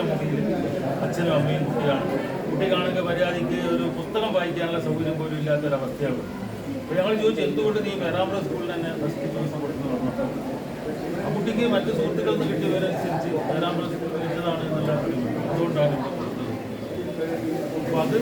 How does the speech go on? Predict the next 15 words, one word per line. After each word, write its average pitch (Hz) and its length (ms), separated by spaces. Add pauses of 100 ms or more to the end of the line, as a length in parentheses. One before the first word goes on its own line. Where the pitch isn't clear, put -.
(300)
തന്നെ 214 260
നമ്മളെ 208 300
സംബന്ധിച്ച് 214 400
അതൊരു 214 260
ബാധ്യതയാണ്, 170 600
അവനെ 151 200
എടുക്കണം. - 320 (580)
അപ്പോൾ 151 140
ഞങ്ങൾ 196 220
അവനോട് 214 260
അപേക്ഷിച്ചു, 202 380 (120)
"ഓന് 156 240
ഞങ്ങൾ 147 180 (180)
കുട്ടിക്കോളാം." 131 420 (760)
അങ്ങനെയാണ് 170 460